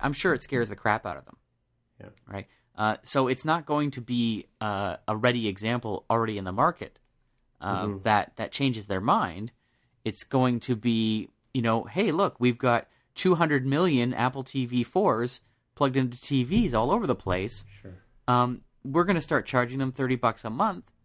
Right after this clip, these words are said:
Speaker 1: and you're going to get this percentage of it." And
Speaker 2: Right.
Speaker 1: now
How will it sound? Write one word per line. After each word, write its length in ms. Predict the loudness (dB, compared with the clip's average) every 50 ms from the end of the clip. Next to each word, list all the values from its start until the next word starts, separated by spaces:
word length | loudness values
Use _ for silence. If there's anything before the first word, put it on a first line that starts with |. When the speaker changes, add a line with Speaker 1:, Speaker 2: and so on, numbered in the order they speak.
| _ _ _ _ _ _ _ _ _ _ _ -2
Speaker 1:
and 160 | -2 0 0
you're 100 | 0 0
going 180 | 0 0 0 0
to 60 | 0
get 280 | 0 0 -2 -2 -2 -6 -18 -20 -20
this 320 | -20 -10 -4 -2 -2 -2 -2
percentage 520 | -2 -2 -2 0 0 -2 -4 -4 -4 -6
of 160 | -6 -8 -8
it." 100 | -16 -20 _ -20 -20 _ _ -20 _ _ _ _ _ _ _ _ _ _ _ _ _ _ _ _ _ _ _ -10 -4 0
And 180 | 2 2 2
Speaker 2:
Right. 80 | 0 0
Speaker 1:
now 200 | -2 -2 -4 -4